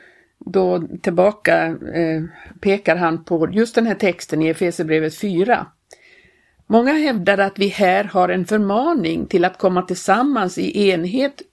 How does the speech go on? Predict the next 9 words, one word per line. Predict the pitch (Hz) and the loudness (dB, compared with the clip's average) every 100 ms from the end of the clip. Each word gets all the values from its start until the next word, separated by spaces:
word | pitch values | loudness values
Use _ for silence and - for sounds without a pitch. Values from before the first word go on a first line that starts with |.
| - | 0
utan | 226 214 - - 339 294 | 0 0 -2 2 2 2
hänsyn | 226 196 180 180 180 180 | 0 0 0 -2 0 0
till | 170 185 165 151 - - - - | 0 0 0 -2 -10 -20 -20 0
våra | 185 202 190 | 2 4 2
uppfattningar | - 269 - - 196 220 - 220 208 180 170 | 0 -2 -2 0 0 0 0 0 4 2 2
av | 190 | 0
den | 180 180 | 0 0
kristna | 196 190 - 165 156 | 0 -4 -2 -2 -2
tron, | - 180 - 180 160 | 0 0 0 -4 -8